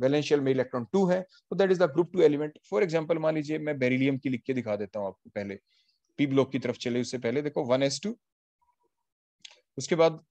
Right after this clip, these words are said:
फ़ोर है ना एटॉमिक नंबर, तो टू एस टू इलेक्ट्रॉन फिल अप हो गए। तो बोलो लास्ट इलेक्ट्रॉन किस में डाला? एस में। So it, it is also the s block element। तो ब्लॉक का पता चल गया। एस ब्लॉक के लिए रूल क्या था? वैलेंस शेल में अब इलेक्ट्रॉन देखे तो इलेक्ट्रॉन बेटा यहाँ पे टू हो गए।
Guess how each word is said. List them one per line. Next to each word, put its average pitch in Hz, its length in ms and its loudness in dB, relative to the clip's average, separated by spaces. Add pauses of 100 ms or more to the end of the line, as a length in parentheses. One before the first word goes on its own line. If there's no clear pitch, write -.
फ़ोर 117 180 2
है 147 60 2
ना 190 100 2
एटॉमिक 185 320 -2
नंबर, 175 260 2
तो 147 160 -4
टू 180 520 -6
एस 135 280 -4
टू 127 160 -6 (240)
इलेक्ट्रॉन 139 280 -6
फिल 175 160 0
अप 170 120 2
हो 175 80 4
गए। 165 120 4 (420)
तो 160 60 0
बोलो 175 260 2
लास्ट 147 340 2
इलेक्ट्रॉन 165 280 -2
किस 196 200 -6
में 156 100 2
डाला? 117 180 2 (140)
एस 160 180 0
में। 107 100 -4
So - 180 -4
it, 170 240 -4 (220)
it 139 100 -2
is 160 120 0
also 165 260 4
the 156 180 0
s 196 140 -2
block 190 280 4
element। 127 420 2
तो 131 120 -2
ब्लॉक 110 280 -4
का 151 60 2
पता 156 220 2
चल 165 180 -2
गया। 156 180 2 (320)
एस 156 200 0
ब्लॉक 175 240 2
के 185 80 4
लिए 180 140 6
रूल 180 200 4
क्या 180 200 4
था? 185 160 0
वैलेंस 147 340 0
शेल 151 160 -4
में 156 100 -2
अब 135 100 -2
इलेक्ट्रॉन 127 380 0
देखे 147 240 -2
तो 160 120 -4
इलेक्ट्रॉन 156 360 -4
बेटा 143 180 -2
यहाँ 117 200 -2
पे 110 140 -8
टू 131 240 -6
हो 131 100 -2
गए। 131 180 -2